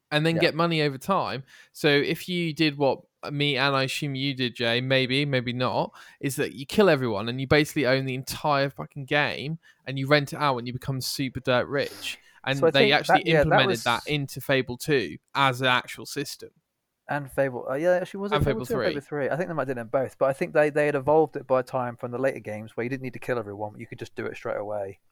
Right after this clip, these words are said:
Speaker 1: Yeah.
Speaker 2: But what
Speaker 1: Yeah.
Speaker 2: you could do is you could sort of work your way up, almost like a landlord. Like, you could buy all the, the cheap stuff and eventually build up enough money to then have all the better stuff and then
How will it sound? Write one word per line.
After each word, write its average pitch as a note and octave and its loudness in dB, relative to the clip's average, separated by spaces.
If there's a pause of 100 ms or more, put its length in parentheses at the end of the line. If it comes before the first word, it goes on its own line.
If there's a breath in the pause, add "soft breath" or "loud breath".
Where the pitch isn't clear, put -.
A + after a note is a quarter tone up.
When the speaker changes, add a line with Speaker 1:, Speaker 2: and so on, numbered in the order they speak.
Speaker 1:
Yeah. A#2+ -2 (220)
Speaker 2:
But C3+ -2
what D#3+ 6
Speaker 1:
Yeah. D#3+ -2
Speaker 2:
you - -4
could C3 -8
do D3 0
is B2 -2
you C3+ -4
could B2+ -6
sort D3+ -2
of B2 -6
work C3 6
your B2 -6
way A#2 0
up, C3 0
almost A2+ -8
like A#2 -12
a A2 -12
landlord. G#2+ -8
Like, - -8
you - -20
could - -20
buy B2 0
all A2+ -4
the, A2 -10 (140)
the A2+ -12
cheap - -12
stuff G#2+ -8
and A2 -14
eventually A2+ -8
build A2 -6
up G2+ -6
enough A2 -8
money A2 -10
to A2+ -16
then G#2+ -8
have A2 -6
all A2 -8
the G#2 -16
better A2 -4
stuff G#2+ -10
and A#2 -16
then G#2+ -14